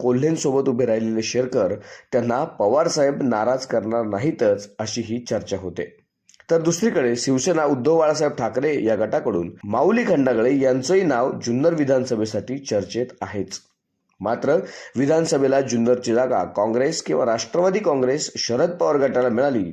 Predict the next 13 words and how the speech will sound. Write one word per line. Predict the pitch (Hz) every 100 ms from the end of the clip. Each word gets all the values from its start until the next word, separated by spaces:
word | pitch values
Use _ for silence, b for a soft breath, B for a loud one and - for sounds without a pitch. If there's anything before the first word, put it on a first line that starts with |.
| -
तर | 117
मात्र | 113 107 120 165 - B B B B
सत्यशील | - 156 143 - 208 220
शेरकर | - 135 113 110 127
यांना | 123 113 123 147
जुन्नर | 113 117 131 175
विधानसभेचा | 175 139 139 123 123 113 107 120 165 B B B
समृद्धी | - - 143 160 208 220
महामार्गच | 190 156 139 135 127 127
मिळाला | 110 127 135 92 78 - -
असंच | 107 110 123 -
म्हणावं | 101 104 110 95
लागेल. | 87 87 95